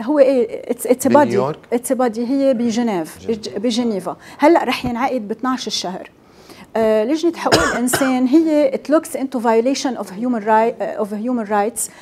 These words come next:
Speaker 1: بالعالم، و-، وقتها بتش-، و-، يعني فيها تبعت fact finding mission حتى بدون موافقة
Speaker 2: حدا
Speaker 1: الدولة.
Speaker 2: منكم رح يشارك بهذا ال-،
Speaker 1: آه، هو
Speaker 2: حدث؟
Speaker 1: عادة هن لازم يكونوا member states، في، في دول أعضاء، آه،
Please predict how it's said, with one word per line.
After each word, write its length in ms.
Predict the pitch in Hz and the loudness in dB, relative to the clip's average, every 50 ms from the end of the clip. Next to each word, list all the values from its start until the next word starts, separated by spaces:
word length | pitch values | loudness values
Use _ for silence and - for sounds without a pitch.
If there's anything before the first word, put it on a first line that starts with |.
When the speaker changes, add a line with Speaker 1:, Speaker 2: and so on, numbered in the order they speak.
| - 254 - | -18 -6 2
Speaker 1:
بالعالم، 600 | 214 269 285 254 233 247 247 226 196 160 - - - - - - 240 - | 4 4 4 4 4 4 4 4 2 2 0 -2 -14 -20 -20 -16 -8 -4
و-، 360 | 214 220 214 208 - - 208 | -2 0 0 -2 0 2 2
وقتها 480 | 220 214 208 208 220 - 220 - 240 | 0 2 2 0 0 0 0 -2 -2
بتش-، 260 | 208 214 220 - - 247 | -4 -4 -4 -6 -6 -6
و-، 300 | 240 233 226 220 214 202 196 208 - _ _ _ _ _ _ - | -4 -4 -4 -4 -6 -8 -12 -16 -20 _ _ _ _ _ _ -10
يعني 400 | 214 208 202 202 208 202 202 196 | -8 -6 -4 -4 -4 -4 -6 -4
فيها 280 | - - 339 370 349 294 | 0 4 4 6 6 4
تبعت 480 | - - 349 254 269 220 196 190 - | 6 4 4 4 4 0 0 -4 -2
fact 240 | - 294 294 285 - - 277 | -2 -2 -2 -2 -4 -6 -4
finding 340 | 269 262 233 247 247 254 262 | -4 -4 -4 -4 -4 -4 -4
mission 160 | - 302 269 | -2 -2 -4
حتى 380 | 277 - - 339 339 - 320 269 | -4 -4 -6 -6 -2 0 0 0
بدون 320 | 220 240 208 269 339 349 | 0 0 2 4 4 4
موافقة 380 | 320 277 285 277 285 - - - | 4 4 2 0 -2 -4 -4 2
Speaker 2:
حدا 200 | - - - - | 4 6 6 8
Speaker 1:
الدولة. 220 | 226 233 220 - | 6 8 6 6
Speaker 2:
منكم 100 | - 127 | 4 2
رح 140 | 123 - 123 | 0 -2 -2
يشارك 500 | 120 120 117 117 - - 139 139 - - | -2 -2 -2 -4 -2 -2 -2 -2 -2 -6
بهذا 600 | - 117 113 110 101 104 104 98 98 98 92 - - - - - | -10 -8 -8 -8 -8 -8 -8 -6 -6 -8 -8 -10 -14 -18 -18 -16
ال-، 320 | - - - - 85 85 - | -14 -12 -12 -10 -10 -6 -4
Speaker 1:
آه، 380 | 226 226 220 226 220 214 220 202 - | -2 0 0 0 0 0 0 -2 -6
هو 160 | 214 214 294 | -4 -2 2
Speaker 2:
حدث؟ 80 | 285 285 | 4 4
Speaker 1:
عادة 460 | 262 254 285 262 294 294 294 294 269 | 4 4 4 4 2 2 2 2 0
هن 400 | 269 262 247 247 285 285 277 262 | 2 2 2 2 4 4 4 2
لازم 240 | 247 262 233 247 247 | 0 -2 -2 -2 -4
يكونوا 400 | 240 - - 294 277 254 254 269 | -4 -2 0 0 0 2 2 2
member 200 | 269 233 240 226 | 2 2 2 -2
states، 460 | - - 233 196 185 185 - - - | -2 -4 -4 -4 -4 -6 -10 -12 -12
في، 360 | - - 269 269 277 247 - | -8 -6 -4 -2 -2 -2 -4
في 220 | - - - 269 262 | -4 -6 -4 -2 0
دول 400 | 214 262 247 214 202 214 254 277 - - | 2 2 4 4 4 2 0 -2 -4 -6
أعضاء، 480 | 202 185 190 214 208 208 233 - - - _ - - | -6 -4 0 2 4 4 4 2 0 -8 _ -8 -4
آه، 200 | 208 202 185 | -2 -2 -2